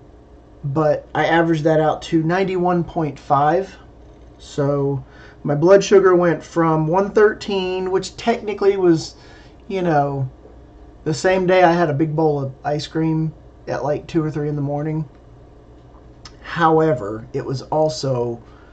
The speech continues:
eight hours after the fact. Ten hours after the fact.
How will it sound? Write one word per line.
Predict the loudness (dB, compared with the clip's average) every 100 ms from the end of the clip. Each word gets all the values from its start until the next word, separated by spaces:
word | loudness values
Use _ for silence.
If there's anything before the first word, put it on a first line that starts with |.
| -20 -20 -20 -20 -20 -20 -20 -20 -12 -6
eight | -4
hours | -4 -4 -6 -8
after | -12 -14 -18
the |
fact. | -20 -20 -20 -20 -20 -20 -20 -20 -20 -20 -20 -20 -20 -20 -20 -20 -20 -20 -20 -20 -20 -20 -20
Ten | -8 -6
hours | -6 -8 -14
after | -16 -18 -20
the | -20
fact. | -20 -20 -20